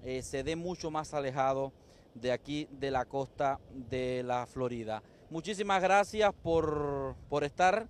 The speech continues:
eh, en la transmisión. Muchísimas gracias a todos los que están comentando. Sí,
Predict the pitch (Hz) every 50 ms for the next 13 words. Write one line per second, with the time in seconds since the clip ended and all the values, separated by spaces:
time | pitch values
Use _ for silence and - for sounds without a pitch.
0 | - - - - - - - - - - 139 139 143 143 143 151 156 165 165 165
1 | - - 160 160 170 165 147 - - 202 208 214 220 226 226 214 190 - - 180
2 | - 180 175 175 170 170 170 170 165 175 165 - 165 151 147 - - 190 196 202
3 | 190 185 170 - - - - - - - - - - - 139 151 151 - - 147
4 | - - 170 170 160 - 165 151 151 147 139 - 196 196 208 214 214 214 208 220
5 | 226 220 - - - - - - - - - 220 220 208 180